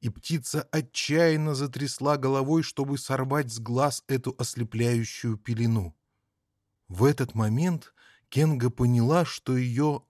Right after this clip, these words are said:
настигло проклятие морей. Чайка с еще недавно серебристым пером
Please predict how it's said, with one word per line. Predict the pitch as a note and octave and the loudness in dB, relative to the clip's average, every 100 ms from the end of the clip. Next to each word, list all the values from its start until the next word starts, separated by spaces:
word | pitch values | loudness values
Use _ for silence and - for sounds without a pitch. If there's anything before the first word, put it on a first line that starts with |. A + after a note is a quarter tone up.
| F#2+ | -6
настигло | F#2+ A2+ - - - D#3 C3+ C3 | -2 -2 -2 -10 -8 -4 -2 -2
проклятие | B2+ A2+ A2 - A2 A#2+ A2+ A#2+ A2+ | -2 -4 -4 -2 0 0 -2 -2 0
морей. | A2 G#2+ A2 G2 E2+ - _ _ _ _ _ _ _ _ _ _ _ _ | 2 2 2 0 -4 -14 _ _ _ _ _ _ _ _ _ _ _ _
Чайка | - - D#3+ B2 G#2+ F2 - - | -10 -2 -2 -2 -4 -6 -10 -20
с | - | -8
еще | A#2 A#2 - | -2 -2 2
недавно | A#2+ A#2+ B2 B2 A2+ | 2 4 4 4 2
серебристым | - A#2 G#2+ A#2 B2 - G2+ | -2 -4 -4 -2 -4 -4 -4
пером | G2+ A2+ E3 C#3+ | 0 2 2 0